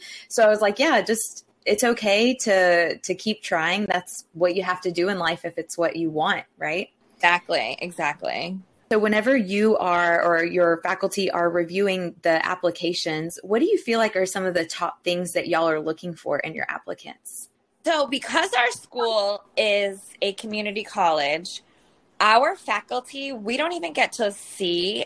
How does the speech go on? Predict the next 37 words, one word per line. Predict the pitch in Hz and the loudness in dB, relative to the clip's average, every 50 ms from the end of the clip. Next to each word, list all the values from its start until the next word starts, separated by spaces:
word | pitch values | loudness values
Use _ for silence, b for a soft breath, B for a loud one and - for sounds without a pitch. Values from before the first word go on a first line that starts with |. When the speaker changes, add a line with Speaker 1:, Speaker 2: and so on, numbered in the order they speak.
| - - | -2 -2
Speaker 2:
any | 185 190 190 185 | -2 0 0 0
of | 180 185 185 | -2 -2 -2
the | 190 - | -2 0
applicants. | - 160 160 - 160 160 - - - - 156 - - - - | 2 2 0 0 -4 -6 -6 -8 -8 -10 -12 -14 -16 -2 4
It's | - 202 196 - - 196 | 4 4 4 4 -4 -6
done | 180 185 196 180 175 185 208 226 247 | -2 4 6 6 8 8 6 2 0
completely | - 285 302 269 - - 202 196 - - 214 214 | -2 -4 -4 -4 -4 -2 -2 -2 0 -2 -2 0
by | 202 208 196 185 | 2 2 2 4
the | 180 170 | 2 0
school, | - - - - 185 175 165 175 202 233 285 339 - _ _ _ - | -4 -6 -10 -8 -4 -2 0 2 2 0 0 -4 -8 _ _ _ -2
which | 233 269 262 - | -2 -2 -2 -2
sometimes | - - - - 214 202 208 226 254 254 240 | -10 -12 -8 -6 -6 -6 -4 -6 -6 -4 -2
I | 254 226 220 | -2 -2 -2
wish | 202 190 185 185 - - - - - - - _ _ | 0 -2 -2 -2 -4 -12 -14 -14 -16 -16 -20 _ _
we | 170 180 214 208 202 | -12 -10 -8 -8 -8
did | 185 185 185 180 180 208 226 247 | -6 0 4 4 4 4 4 2
get | 254 262 262 | 0 0 2
to | - 294 277 | 0 -6 -6
see | - - 294 277 294 | -6 -4 -4 -2 0
it, | 302 311 330 330 - - - | 2 2 2 2 0 -4 -6
because | - 226 208 220 226 202 | -8 -6 -4 -2 -2 2
I | 208 196 196 | 2 2 2
think | - 202 196 190 190 - - - b b b b b b b | 0 -4 -6 -6 -8 -12 -16 -20 b b b b b b b
it | 226 233 | 6 6
would | 240 226 | 6 6
make | 226 208 196 214 | 4 0 -2 -2
a | 202 | -2
difference | - 202 190 190 - 208 202 202 202 208 - - - - - - | 0 0 -2 0 0 0 0 0 0 -4 -8 -12 -16 -10 0 4
of | - 190 185 185 185 | 4 4 4 4 -2
who | 185 190 208 202 196 196 196 | -2 0 2 4 4 6 4
is | - - 185 180 185 | 4 4 2 0 -2
accepted | 180 - - 175 - - 196 185 | -4 -2 -2 -2 -2 -2 -4 -4
into | 185 185 190 | -4 -4 -4
the | 180 | -4
program, | - - 190 180 180 208 214 226 | -2 2 4 4 6 6 4 6
but | 202 214 202 | 6 6 6
it's | 202 - | 6 4